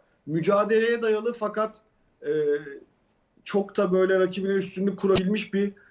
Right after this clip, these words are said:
e, görüntü yoktu. Zaman zaman baskı kurmuş olmasına rağmen. İkinci yarıda Caner Erkin'in artık o alıştığımız, e, etkili ortalarından, etkili dura-, duran toplarından bir tanesini kullanması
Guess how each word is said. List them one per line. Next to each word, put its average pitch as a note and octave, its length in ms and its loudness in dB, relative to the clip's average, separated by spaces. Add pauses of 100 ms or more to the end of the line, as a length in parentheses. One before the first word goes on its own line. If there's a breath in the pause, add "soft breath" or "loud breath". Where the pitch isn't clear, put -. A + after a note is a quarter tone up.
(200 soft breath)
e, D#3+ 220 4
görüntü F3 460 0
yoktu. F#3+ 300 -2
Zaman D#3+ 280 0
zaman D#3 300 0
baskı D3+ 280 -2
kurmuş D3 320 -6
olmasına B2 460 -4
rağmen. B2+ 280 -4 (400 soft breath)
İkinci A3+ 360 0
yarıda G#3 220 2
Caner F#3+ 280 0
Erkin'in G3 540 -2
artık E3 380 -8
o F3+ 260 -6
alıştığımız, F3 800 -6 (100)
e, D3+ 40 -8 (420)
etkili F3+ 320 -2
ortalarından, D3 600 -2
etkili F3+ 340 -2
dura-, E3 400 0
duran D#3 260 0
toplarından D3+ 600 -4
bir F3 80 -16
tanesini D3 460 -4
kullanması D#3 720 -4